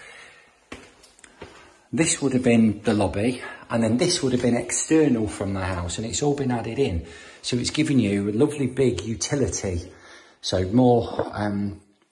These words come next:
washing facilities, cupboards, drawers space, washing machine space, tumble dryer space, all in there, and lots more units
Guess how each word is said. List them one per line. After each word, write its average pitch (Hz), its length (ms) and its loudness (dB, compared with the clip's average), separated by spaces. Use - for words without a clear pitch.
washing 117 340 -2
facilities, 107 640 -4
cupboards, 107 460 -2
drawers 104 440 -2
space, - 640 -2
washing 117 320 0
machine 110 380 -2
space, 107 500 -4
tumble 104 360 0
dryer 107 280 -4
space, 104 640 -6
all 101 220 -6
in 95 160 -8
there, 95 320 -8
and 95 140 -6
lots - 280 -8
more 92 180 -4
units 92 580 -6